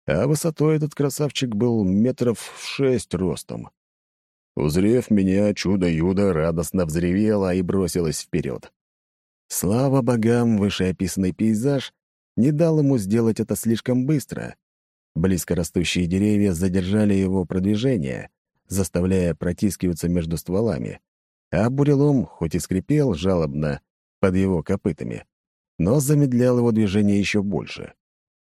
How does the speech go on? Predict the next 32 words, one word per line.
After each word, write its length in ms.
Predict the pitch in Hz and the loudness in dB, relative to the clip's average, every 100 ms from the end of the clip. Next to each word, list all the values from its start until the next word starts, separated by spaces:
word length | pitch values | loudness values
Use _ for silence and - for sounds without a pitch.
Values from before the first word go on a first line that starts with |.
| _ _ _ _ _ - | _ _ _ _ _ -20
Стальной 460 | - 67 80 87 | -2 0 2 0
диск 320 | 82 95 - | 2 0 -2
в 80 | 80 | -2
моих 260 | 85 87 80 | 0 0 0
руках 480 | 85 92 87 - _ | -2 0 -2 -4 _
к 100 | - | -4
тому 260 | 87 90 82 | -2 0 0
времени 400 | 87 92 87 85 | 0 0 2 0
раскрутился 640 | 82 - 85 98 87 78 | -2 -2 -4 -2 -2 -4
с 60 | - | -6
такой 320 | 73 98 95 | -4 -2 -2
силой, 420 | - 90 62 55 _ _ _ _ - | -2 -2 -2 -6 _ _ _ _ -18
что 240 | - 82 | -4 0
обычное 440 | 95 110 - 107 98 | 2 0 0 2 2
его 180 | 98 95 | 0 0
гудение 480 | 90 95 101 101 | 0 2 2 2
перешло 500 | 87 90 85 101 95 | 0 -2 -2 -2 0
в 140 | 87 95 | 0 -2
ультразвук, 760 | 90 90 90 101 104 76 - _ _ _ _ _ _ | -2 -2 -2 -2 -4 -4 -8 _ _ _ _ _ _
а 240 | 76 98 120 | -2 2 2
удерживать 720 | 127 110 123 113 120 120 110 | 2 2 2 2 0 0 0
его 240 | 104 113 | 0 0
стало 380 | 104 - 92 95 | -2 -2 0 0
практически 560 | 87 85 87 80 - 92 | -2 -4 -4 -6 -4 -2
невозможно. 720 | 95 98 117 120 - 55 - _ _ _ _ _ - | 0 0 0 -2 -2 -8 -12 _ _ _ _ _ -4
Так 200 | 147 156 | -2 -2
что 180 | - 160 | 0 0
я 260 | 143 143 | 2 2
не 140 | 139 131 | 2 2
стал 380 | - 156 139 - | 0 0 0 0
противиться 580 | 87 80 90 82 - | -2 0 0 0 0
неизбежному 760 | 90 95 95 147 127 139 127 110 | 0 0 0 0 2 2 2 0